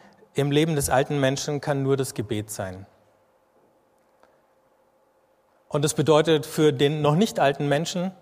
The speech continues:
entwickel diesen Kern. Fang jetzt an,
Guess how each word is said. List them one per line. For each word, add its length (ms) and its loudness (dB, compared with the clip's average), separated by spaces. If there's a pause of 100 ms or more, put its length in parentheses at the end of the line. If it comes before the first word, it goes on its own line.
(1300)
entwickel 360 -4
diesen 220 -6
Kern. 280 -12 (3000)
Fang 220 -2
jetzt 260 2
an, 320 -4